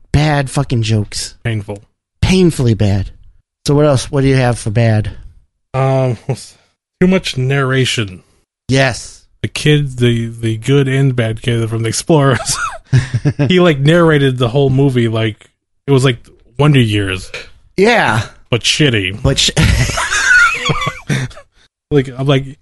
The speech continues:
Speaker 2: "Yeah, we can just watch this. I get what's, let's just go. Well, we don't need you to stop and, you know." Well, he wouldn't stop. He would be narrating, but it's like, "I don't need it."
Speaker 1: Uh, yeah, no. It
Speaker 2: We're
Speaker 1: was
Speaker 2: good.
Speaker 1: yeah. Like, okay, we get it. Shut the fuck up.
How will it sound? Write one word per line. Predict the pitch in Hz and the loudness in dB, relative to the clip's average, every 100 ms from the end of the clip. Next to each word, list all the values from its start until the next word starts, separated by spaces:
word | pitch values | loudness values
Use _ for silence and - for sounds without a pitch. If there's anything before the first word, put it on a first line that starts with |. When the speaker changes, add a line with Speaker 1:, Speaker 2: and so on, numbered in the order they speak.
| - | 0
Speaker 2:
"Yeah, | 208 165 | 2 4
we | 180 | 4
can | 269 | 4
just | 202 175 | 4 4
watch | 185 180 | 2 2
this. | 160 156 | 2 2
I | 160 | 2
get | 151 180 - | 2 0 2
what's, | 165 - 151 | 0 -2 -2
let's | 156 160 - | 0 0 -2
just | 160 - - | -4 -4 0
go. | 156 151 143 131 127 | 2 4 2 0 -2
Well, | 147 | -2
we | 139 | 0
don't | 143 147 | 2 4
need | 147 143 | 4 2
you | |
to | 131 127 | 0 -2
stop | - 147 139 - | -2 -2 -2 -2
and, | 127 123 123 - | -2 -4 -8 -14
you | 120 127 131 | -14 -10 -6
know." | 117 113 113 - _ _ _ - | -6 -6 -12 -20 _ _ _ -12
Well, | 113 - 165 | -8 0 2
he | |
wouldn't | 170 170 123 | 4 4 2
stop. | - 127 127 | 0 -2 0
He | 120 | -2
would | 120 120 | -4 -6
be | 117 | -4
narrating, | 131 135 117 113 117 | -2 0 0 0 -2
but | 117 | -4
it's | 113 | -6
like, | 123 - 135 123 | -8 -8 -10 -6
"I | 147 | -4
don't | 139 | 0
need | 160 180 | 2 2
it." | 113 - - - | 0 -6 -10 -2
Speaker 1:
Uh, | 151 | 0
yeah, | 165 165 117 | 2 2 4
no. | 131 135 101 98 | 4 2 0 -2
It | 135 | 2
Speaker 2:
We're | 127 | 4
Speaker 1:
was | 147 143 | 4 4
Speaker 2:
good. | 196 139 104 180 | 4 4 2 2
Speaker 1:
yeah. | 170 - - _ - | 2 -2 -20 _ -6
Like, | 127 123 | -4 -2
okay, | 131 180 185 | 0 2 4
we | 127 | 2
get | 135 196 | 2 0
it. | 127 - | 0 -2
Shut | - 185 | -2 -2
the | 185 | -2
fuck | 156 185 | -4 -2
up. | 165 | -2